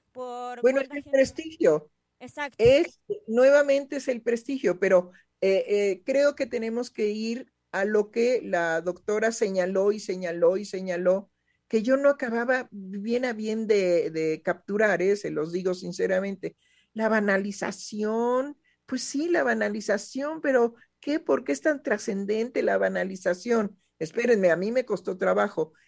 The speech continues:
Speaker 2: Y después, la aceptación, banalización y aceptación. Bueno, sí, pues sí, si el, si el sujeto no acepta, el sujeto definitivamente tiene una defensa en contra de lo que el otro le proponga.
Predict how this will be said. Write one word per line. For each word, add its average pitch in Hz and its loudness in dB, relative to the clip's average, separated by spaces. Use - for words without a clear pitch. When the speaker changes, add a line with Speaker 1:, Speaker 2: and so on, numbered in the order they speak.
Speaker 2:
Y 226 -2
después, 285 2
la 233 2
aceptación, 269 -2
banalización 214 -4
y 294 2
aceptación. 233 0
Bueno, 190 -2
sí, 294 -2
pues - -6
sí, 254 -6
si 170 -6
el, 143 -8
si 165 -4
el 151 -8
sujeto 196 0
no 226 0
acepta, 226 0
el 180 -2
sujeto 185 2
definitivamente 165 -2
tiene 151 -4
una 151 0
defensa 156 0
en 151 -4
contra 156 -2
de 160 2
lo 127 -2
que 143 -4
el 135 -2
otro 143 -2
le 139 -4
proponga. 190 0